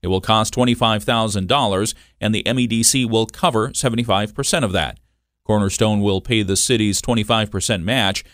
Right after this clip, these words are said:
Commissioners agreed to move forward, noting the effort to be certified under the R R C program has been going on for years.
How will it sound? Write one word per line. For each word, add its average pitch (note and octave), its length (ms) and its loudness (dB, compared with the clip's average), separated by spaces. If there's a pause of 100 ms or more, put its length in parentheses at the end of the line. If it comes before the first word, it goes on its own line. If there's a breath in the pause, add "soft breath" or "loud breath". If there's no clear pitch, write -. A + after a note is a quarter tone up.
(180 soft breath)
Commissioners C3 540 2
agreed C#3+ 340 2
to D3+ 60 2
move C#3+ 240 2
forward, C3+ 520 4 (220 loud breath)
noting C3 400 2
the B2 180 -2
effort D#3+ 340 -2
to - 80 -10
be C3 120 -2
certified C3 640 0
under A#2 180 2
the G#2+ 160 2
R G#2+ 160 2
R G#2 200 2
C A#2 260 0
program C#3 580 0
has B2 280 0
been B2 180 -2
going A2 260 2
on F#2 240 0
for - 220 -2
years. F#2+ 440 2